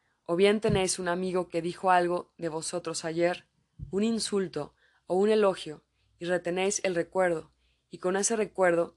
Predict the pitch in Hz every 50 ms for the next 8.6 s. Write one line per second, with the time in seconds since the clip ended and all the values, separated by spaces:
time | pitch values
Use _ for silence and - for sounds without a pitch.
0 | _ _ _ _ _ - 170 160 - 175 170 165 170 165 160 151 180 185 196 226
1 | 220 - _ _ _ _ _ _ - 180 185 196 190 - - 175 165 160 160 160
2 | 156 - - 170 165 170 175 180 175 156 151 - _ _ _ _ _ _ _ _
3 | _ _ _ - 190 202 208 208 - 262 262 240 - 202 196 185 - 185 175 180
4 | 180 175 175 175 175 170 170 170 170 - 165 156 156 151 156 147 - - 156 151
5 | 170 180 175 165 160 - - _ _ _ _ _ _ _ _ _ _ _ 175 180
6 | 170 175 180 175 160 170 170 170 180 180 190 190 - - 185 175 170 160 160 -
7 | - 185 175 - - 160 165 - - _ - 170 170 170 165 - 185 185 185 185
8 | 190 185 175 165 160 156 165 165 165 - -